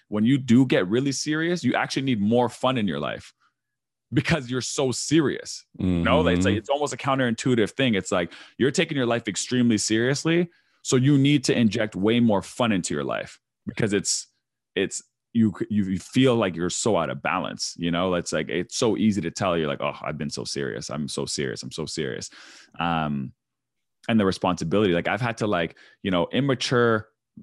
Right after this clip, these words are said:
Speaker 1: when you said that little bit about, um, I th-, like, w-,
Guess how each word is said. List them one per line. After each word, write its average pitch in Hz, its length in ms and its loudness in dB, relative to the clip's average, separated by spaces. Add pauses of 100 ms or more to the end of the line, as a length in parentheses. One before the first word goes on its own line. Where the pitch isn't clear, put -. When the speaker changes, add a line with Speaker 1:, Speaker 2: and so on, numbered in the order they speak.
(640)
Speaker 1:
when 101 260 2
you 113 100 4
said 110 220 0
that 92 160 0
little 95 200 0
bit 87 200 0
about, 82 520 -2
um, 78 640 -6 (400)
I 90 140 -2
th-, - 240 -16
like, 80 240 -6
w-, 73 160 -8